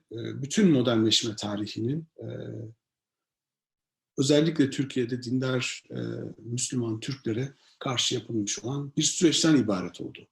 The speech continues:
Bundan aslında buna indirgenebilecek. Şimdi burada da, e, konuşmalarında sıklıkla referans verdiği gibi fikir babası, bu işin asıl fikir babası bildiğiniz gibi Necip Fazıl Kısakürek. Şimdi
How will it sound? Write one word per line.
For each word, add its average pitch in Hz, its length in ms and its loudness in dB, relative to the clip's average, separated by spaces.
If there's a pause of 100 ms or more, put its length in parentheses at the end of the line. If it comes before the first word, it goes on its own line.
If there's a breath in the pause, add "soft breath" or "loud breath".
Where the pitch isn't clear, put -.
Bundan 131 460 0
aslında 139 300 2
buna 156 140 8
indirgenebilecek. 113 880 2
Şimdi 165 360 0
burada 170 320 4
da, 165 240 -2 (520 loud breath)
e, - 160 -6 (400)
konuşmalarında 160 600 8
sıklıkla 160 440 2
referans 131 440 0
verdiği 131 340 0
gibi 120 180 -4
fikir 147 380 0
babası, 131 500 -4
bu 131 100 -2
işin 113 340 -4 (120)
asıl 135 260 0
fikir 120 340 -4
babası 101 580 -8
bildiğiniz 113 340 -6
gibi 143 200 -2
Necip 123 260 0
Fazıl 113 480 -6
Kısakürek. - 440 -8 (380)
Şimdi 156 400 0